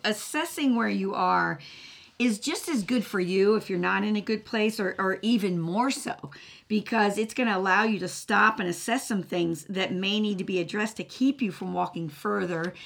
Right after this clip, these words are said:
and deeper into a place that's not where God wants you, and it's not gonna bring you into a healthier, more fulfilling marriage. So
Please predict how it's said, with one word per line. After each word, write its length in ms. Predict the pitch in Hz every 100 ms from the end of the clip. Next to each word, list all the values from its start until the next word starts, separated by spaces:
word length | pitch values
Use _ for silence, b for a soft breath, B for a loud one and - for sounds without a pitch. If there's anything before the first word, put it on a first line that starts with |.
| B B -
and 240 | 185 156
deeper 520 | 196 247 - 180 170 -
into 300 | 202 208 220
a 40 | 196
place 320 | - 220 -
that's 320 | 214 - -
not 320 | 196 202 208
where 140 | 214 208
God 260 | 202 196
wants 260 | 180 196 208
you, 120 | 247
and 100 | 220
it's 160 | 190 -
not 240 | 208 208
gonna 160 | 208 190
bring 460 | 160 180 226 294 269
you 360 | 190 175 185 B B B
into 320 | 202 208 202
a 60 | 170
healthier, 480 | 190 202 202 196 185
more 180 | 185
fulfilling 460 | 143 175 180 180 175
marriage. 320 | 180 247 190
So 240 | - 190